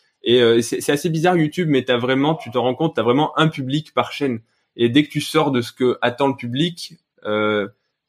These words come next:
le, tu vois, ça, c'est, c'est pas que ça prend pas, mais, euh, tu sens que t'as pas la réponse, euh,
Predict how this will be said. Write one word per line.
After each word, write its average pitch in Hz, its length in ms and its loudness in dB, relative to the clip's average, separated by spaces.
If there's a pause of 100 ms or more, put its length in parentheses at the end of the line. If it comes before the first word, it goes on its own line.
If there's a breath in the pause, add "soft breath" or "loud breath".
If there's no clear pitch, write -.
le, 101 340 -2
tu 135 140 0
vois, 135 60 6
ça, 117 200 0
c'est, 110 240 -2 (200)
c'est - 100 -20
pas 117 100 -2
que - 60 -10
ça 107 100 -4
prend 120 220 -2
pas, 151 200 2
mais, 117 240 2
euh, 107 120 2
tu - 140 -12
sens 160 200 0
que - 60 -10
t'as 113 140 0
pas 139 120 2
la 123 120 4
réponse, 123 560 -2
euh, 107 340 0